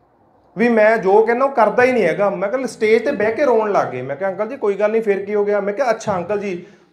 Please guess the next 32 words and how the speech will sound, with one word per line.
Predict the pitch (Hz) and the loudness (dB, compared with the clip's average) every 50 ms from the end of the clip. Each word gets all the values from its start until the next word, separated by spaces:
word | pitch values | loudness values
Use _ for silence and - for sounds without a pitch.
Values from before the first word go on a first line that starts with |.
| _ _ - | _ _ 0
ਤੁਹਾਨੂੰ, | 202 202 214 220 233 254 269 277 277 269 269 - - - - | 2 2 4 4 4 2 2 2 0 -2 -4 -8 -12 -10 -8
ਤੁਸੀਂ | 220 220 262 262 | -6 -2 0 0
ਆਪਣੇ | 262 262 277 | 0 0 0
ਮੁੰਡੇ | 262 233 208 196 185 214 233 | 0 0 0 2 2 2 2
ਨੂੰ | 240 240 233 | 2 2 2
ਗੱਲ | 226 226 226 233 233 | 2 2 2 2 -2
ਕਹੀ, | 226 208 185 175 190 214 247 254 254 - - - | -2 -2 -2 -2 -2 -4 -6 -10 -14 -16 -6 -2
ਉਹ | 220 233 | 0 0
ਨਹੀਂ | 240 196 175 180 233 277 | 2 2 0 0 0 0
ਮੰਨਦਾ, | 285 262 240 240 240 254 254 | 0 0 0 0 2 0 0
ਤੁਸੀਂ | 240 240 - 269 277 | 0 -2 -4 -4 -4
ਉਦਾਸ | 262 233 240 220 202 196 196 202 202 | -2 0 2 4 4 4 4 2 2
ਹੋ | 196 165 - | -2 -4 -4
ਗਏ।" | 135 117 104 - - - - - _ _ _ _ _ _ _ _ _ - | -6 -8 -8 -10 -14 -20 -20 -20 _ _ _ _ _ _ _ _ _ -4
ਮੈਂ | 185 240 | -2 -2
ਕਿਹਾ, | 247 320 330 | 0 0 0
"ਕਦੇ | 330 285 277 - 330 294 - 220 | 0 0 0 2 2 0 0 0
ਇੰਨਾ, | 220 214 208 220 233 254 285 302 311 311 311 - - | 2 2 2 2 2 4 4 4 4 4 2 0 -2
ਇੰਨੀ | 208 214 214 226 240 269 302 311 311 294 | 0 0 2 2 2 0 0 0 -2 -2
attachment | - - - 202 196 - 208 202 202 208 214 220 262 254 254 254 | -4 -6 -8 -8 -4 0 2 4 4 4 2 2 2 0 0 0
ਮੋਹ | 247 208 185 175 175 208 254 294 302 | 0 0 0 4 6 6 6 6 6
ਨਾਲ | 294 262 233 202 190 - - - - - - - | 4 4 2 2 2 0 -2 -8 -16 -14 -4 -2
ਕਦੇ | 247 247 302 | 0 0 0
ਪ੍ਰਮਾਤਮਾ | 302 302 254 214 190 156 151 151 156 156 208 220 226 226 | 0 -2 -2 0 0 0 0 0 0 0 0 2 4 4
ਨੂੰ | 233 226 | 4 4
ਯਾਦ | 214 220 208 214 208 220 | 6 6 6 6 4 2
ਕਰਿਆ?" | 214 208 208 233 247 262 262 - - - - - - _ _ _ _ _ _ _ _ _ _ _ _ _ _ _ _ _ | 2 4 4 6 4 4 2 -2 -6 -14 -18 -20 -20 _ _ _ _ _ _ _ _ _ _ _ _ _ _ _ _ _
ਕਹਿੰਦੇ, | - 208 226 240 262 | 0 0 2 2 2
"ਜੀ, | 262 | 0
ਮੈਂ | 262 254 240 240 240 240 233 226 220 202 180 151 135 127 - - - 156 | 0 2 2 2 2 2 2 2 2 2 0 -2 -4 -8 -12 -16 -18 -18
ਸ-, | - - - 185 - 180 175 170 | -14 -10 -8 -6 -6 -6 -4 -2
ਸਵੇਰੇ | 190 190 202 | -2 0 0